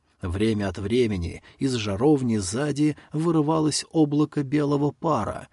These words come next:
и она гудела, точно вздыхая. Внутри зимней комнаты двое, правитель и его подданный,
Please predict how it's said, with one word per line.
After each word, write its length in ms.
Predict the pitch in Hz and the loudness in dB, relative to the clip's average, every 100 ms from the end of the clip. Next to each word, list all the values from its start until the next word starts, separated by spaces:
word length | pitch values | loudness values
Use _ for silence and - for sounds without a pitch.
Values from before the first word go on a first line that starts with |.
| - - | -14 -2
и 80 | |
она 240 | 104 107 101 | 0 0 -2
гудела, 540 | 101 92 139 160 156 | -4 -2 0 2 2
точно 540 | 151 143 143 - 143 131 | 2 -2 -2 -2 -4 -4
вздыхая. 840 | 127 123 120 - 98 - - - _ _ _ _ 95 | -4 -4 -6 -6 -8 -8 -12 -18 _ _ _ _ -4
Внутри 440 | 107 120 143 165 | -2 -2 -2 -2
зимней 440 | 123 147 156 131 117 | -2 -2 0 0 -2
комнаты 680 | - 170 131 95 - - - - - | -2 -2 0 -4 -6 -10 -12 -12 -6
двое, 600 | 98 113 156 101 - - _ | -2 2 2 0 -8 -16 _
правитель 600 | 95 95 101 156 151 143 143 | -4 -2 0 0 0 -2 0
и 80 | |
его 260 | 143 123 123 | -2 0 -2
подданный, 800 | - 165 147 110 98 87 85 | -2 -2 -2 -4 -6 -6 -8